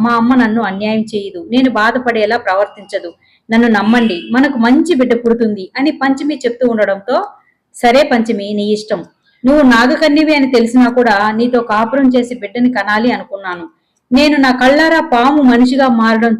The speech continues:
చూసి కూడా భయపడకుండా ఆ మనిషితో మాట్లాడిన నేను నిన్ను నమ్మకుండా ఎలా ఉంటాను పంచమి, నీ ఇష్ట ప్రకారమే కాని" అని మోక్ష కూడా ఒప్పుకుంటాడు.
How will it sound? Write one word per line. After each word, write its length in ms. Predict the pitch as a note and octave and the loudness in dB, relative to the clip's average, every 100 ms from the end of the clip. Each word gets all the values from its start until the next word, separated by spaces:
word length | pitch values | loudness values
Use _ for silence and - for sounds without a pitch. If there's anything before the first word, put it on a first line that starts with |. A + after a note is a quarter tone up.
| A3+ | -2
చూసి 180 | B3 | -4
కూడా 440 | A#3+ A3 G#3+ F#3 G3 F#3+ | -4 -6 -4 -4 -4 -2
భయపడకుండా 840 | A3+ A#3 A3 G#3 G3 F#3 F3 G3 - _ _ | -2 -2 -6 -6 -10 -6 -4 -6 -10 _ _
ఆ 120 | G3 G#3 | -4 0
మనిషితో 520 | G#3+ B3 B3 - B3+ | 2 0 0 0 2
మాట్లాడిన 600 | G#3+ G3+ G#3+ G#3+ G#3 G3+ | 2 0 0 0 0 -4
నేను 540 | F#3 F#3+ G#3+ F#3+ A3+ - _ _ A3 | -6 -4 -2 -2 -6 -10 _ _ 0
నిన్ను 200 | B3 B3+ | 4 4
నమ్మకుండా 460 | A3 G#3+ A#3 C4 | 4 0 0 2
ఎలా 260 | B3 G3+ A3 | 2 2 0
ఉంటాను 380 | A3 G#3 G#3 F#3+ | 0 -2 -4 -6
పంచమి, 640 | F3 E3+ F3 F#3+ F#3 D#3+ _ _ - | -10 -10 -12 -12 -12 -16 _ _ -4
నీ 100 | A#3+ | 0
ఇష్ట 280 | C#4+ C#4+ E4 | 0 0 -2
ప్రకారమే 460 | C#4+ C4+ C4 C4 C4+ | -2 0 2 2 2
కాని" 520 | C4 G#3+ G#3+ G#3+ A3+ _ _ A3+ | 0 -2 -2 -4 -8 _ _ -2
అని 140 | A#3+ | 0
మోక్ష 340 | A#3 B3 B3+ D4+ | 2 2 0 0
కూడా 300 | C4+ A#3+ A#3+ | 0 2 2
ఒప్పుకుంటాడు. 640 | G#3 G3+ - G3 F#3 E3 | 0 -2 -10 -4 -4 -4